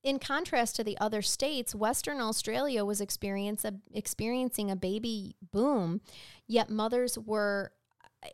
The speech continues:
forced to basically bear even more children to build upon the nation because it's being spread that the population decline is so significant that they could possibly all die off. Mothers are also f-, faced with growing interference in their marital, uh, m-, excuse me, maternal role in the home,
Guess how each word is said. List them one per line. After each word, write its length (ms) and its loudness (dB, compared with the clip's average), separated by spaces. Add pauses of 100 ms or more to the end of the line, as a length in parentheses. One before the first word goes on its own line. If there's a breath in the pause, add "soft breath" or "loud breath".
(220)
forced 380 2
to 520 0 (160)
basically 500 2
bear 460 0
even 320 -2
more 260 -2
children 440 -2
to 100 -6
build 300 -2
upon 260 -4
the 80 -4
nation 480 -2
because 300 -4
it's 100 -6
being 240 -4
spread 440 -2
that 120 0
the 80 -6
population 580 -2
decline 400 -4
is 120 -2
so 220 0
significant 760 -6
that 140 -6
they 120 0
could 180 -6
possibly 460 -2
all 200 2
die 280 0
off. 380 -4 (540)
Mothers 500 0
are 140 0
also 380 2
f-, 120 -16 (220)
faced 340 -4
with 180 -4
growing 520 0
interference 800 -2
in 180 -2
their 140 -2
marital, 840 0
uh, 180 2
m-, 120 -2
excuse 280 -2
me, 120 -2
maternal 520 -2
role 380 0
in 140 0
the 80 -2
home, 360 -4